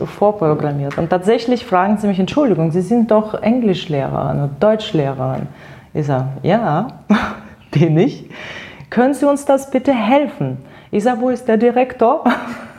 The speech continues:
Der Re-, Direktor war wieder nicht da. Ich hab's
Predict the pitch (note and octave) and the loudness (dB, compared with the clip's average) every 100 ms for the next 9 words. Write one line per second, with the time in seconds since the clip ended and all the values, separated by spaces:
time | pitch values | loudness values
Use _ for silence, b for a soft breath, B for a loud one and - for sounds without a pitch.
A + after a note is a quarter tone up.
0 | - A#4 - - B4 D#4 - - B B | 2 2 0 -8 -8 -8 -12 -12 B B
1 | B B B B - F3+ F#3 F3+ G3+ G3+ | B B B B 0 2 2 2 2 2
2 | F#3+ E3 D#3 A#3 A#3+ A3+ A3+ G3 G3 F3 | 2 2 2 4 4 2 2 2 4 2
3 | F#3 F3+ F3+ - - - | 0 0 0 -4 -18 -20